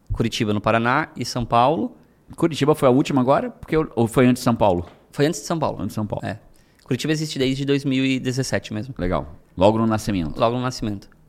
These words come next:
Speaker 1: E a gente tem também, é, assim como o Novo Mundo, né? Pessoas que estão espalhadas no Brasil inteiro aí
Speaker 2: Você
Speaker 1: em
Speaker 2: já tem
Speaker 1: full
Speaker 2: hoje,
Speaker 1: mobile.
Speaker 2: você já tem pessoas full mobile?
Speaker 1: Já,
Speaker 2: Legal.
Speaker 1: já.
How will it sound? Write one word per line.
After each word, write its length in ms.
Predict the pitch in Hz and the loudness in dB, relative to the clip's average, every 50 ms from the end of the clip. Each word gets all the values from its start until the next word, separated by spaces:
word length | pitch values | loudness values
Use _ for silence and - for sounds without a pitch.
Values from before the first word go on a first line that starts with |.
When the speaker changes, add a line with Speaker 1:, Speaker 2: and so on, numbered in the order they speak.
| _ _ - | _ _ -4
Speaker 1:
E 220 | - 127 131 131 | -2 0 4 2
a 60 | 127 | 2
gente 260 | 123 147 147 143 - | 2 2 -2 -4 -2
tem 140 | - 143 135 | -4 -4 -2
também, 460 | 139 143 131 127 127 123 113 113 110 120 _ - - | -2 -4 -4 -4 -4 -4 -4 -6 -8 -14 _ -10 -6
é, 300 | 104 101 98 95 95 98 | -4 -2 -2 -2 -4 -4
assim 240 | 95 - - 127 | -8 -8 -10 -6
como 240 | 113 120 117 113 113 - | -4 -2 -2 -2 -4 -2
o 100 | 127 117 | -2 2
Novo 260 | 113 120 113 123 127 | 2 2 4 4 2
Mundo, 400 | 117 117 120 127 139 139 120 - - _ _ _ _ | 2 2 0 0 -2 -6 -8 -12 -20 _ _ _ _
né? 140 | - 117 117 | -6 -6 -4
Pessoas 300 | - - 117 - 120 113 | -4 -8 -10 -10 -10 -14
que 60 | - | -14
estão 160 | - - 123 | -8 -6 -6
espalhadas 400 | 123 - - 117 113 110 110 117 | -4 0 2 2 2 2 2 0
no 80 | 120 117 | -2 0
Brasil 280 | 110 117 113 110 113 | 0 0 0 0 -2
inteiro 360 | 110 113 110 - 107 110 107 110 | -4 -4 -4 -4 -4 -2 -2 -2
aí 160 | 107 107 107 | -4 -4 0
Speaker 2:
Você 100 | 107 107 | 2 4
Speaker 1:
em 20 | |
Speaker 2:
já 120 | 101 120 117 | 6 6 6
tem 180 | 120 123 123 | 6 4 6
Speaker 1:
full 100 | 123 117 | 8 8
Speaker 2:
hoje, 140 | 123 131 117 | 8 8 6
Speaker 1:
mobile. 160 | 113 104 101 92 | 4 2 2 2
Speaker 2:
você 80 | 110 | 4
já 100 | 117 127 | 4 4
tem 220 | 120 - 117 123 123 | 4 4 2 2 4
pessoas 680 | - 113 101 - 113 110 117 113 104 - - - - _ _ _ _ _ | 2 -2 -2 0 2 4 4 2 2 -2 -8 -10 -14 _ _ _ _ _
full 200 | - - 117 120 | -4 0 2 4
mobile? 360 | 120 104 90 76 85 82 82 - - | 4 4 4 4 2 -4 -4 -8 -8
Speaker 1:
Já, 280 | - 110 104 95 95 92 - | -4 -2 -2 -2 -4 -6 -6
Speaker 2:
Legal. 240 | 87 85 85 78 | -4 -2 0 0
Speaker 1:
já. 140 | 107 101 98 | -2 -4 -6